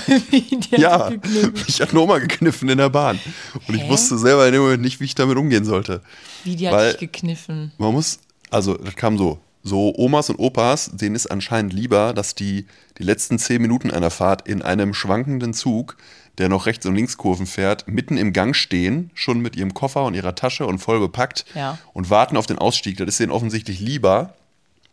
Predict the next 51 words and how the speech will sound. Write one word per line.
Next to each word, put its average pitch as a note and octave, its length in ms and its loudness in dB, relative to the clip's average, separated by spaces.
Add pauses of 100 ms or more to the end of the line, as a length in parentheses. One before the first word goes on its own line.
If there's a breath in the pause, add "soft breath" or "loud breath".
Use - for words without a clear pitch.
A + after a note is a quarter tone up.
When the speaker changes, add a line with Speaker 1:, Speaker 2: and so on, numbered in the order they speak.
(260)
Speaker 2:
als - 180 -6
wenn G#2+ 120 -2
der G#2+ 120 0
Zug - 200 -6
anhält, B2 480 0 (340 loud breath)
und - 100 -18
der D#2+ 60 -8
hält F#2+ 140 -4
ja F2+ 60 -2
oft F2 220 -2
auch F2 100 -2
für - 140 -6
mehrere F#2+ 320 -4
Minuten G#2 400 -4
an, B2+ 280 -2 (300 loud breath)
dann G2+ 280 0
erst F#2+ 200 -2
aufzustehen, G2 840 -2
die F#2+ 80 -6
Sachen G2+ 260 0
zu G#2 140 -4
nehmen G#2 400 -2
und F#2+ 360 -6
Richtung F#2 240 -10
Ausgang E2 360 -4
zu - 100 -18
gehen. E2+ 300 -8 (760 loud breath)
Ähm, F#2+ 380 4
was - 220 0
eben G2+ 220 0
dazu G2 220 0
führt, A#2 260 0
dass G2 120 -2
man F#2 120 2
dann F2+ 120 0
die F2+ 80 0
letzten G2+ 320 0
Minuten G2+ 360 0
einer F2 220 0
Fahrt A2+ 480 -2 (1300 soft breath)
halt, A2 240 2
weil G2 100 4
die F#2+ 80 0
Gänge G#2 240 4
voll A#2+ 240 2
sind, A#2+ 360 0
jemanden G2+ 300 2
neben A#2+ 220 4
sich B2 160 0
stehen B2+ 240 4
hat C#3 320 0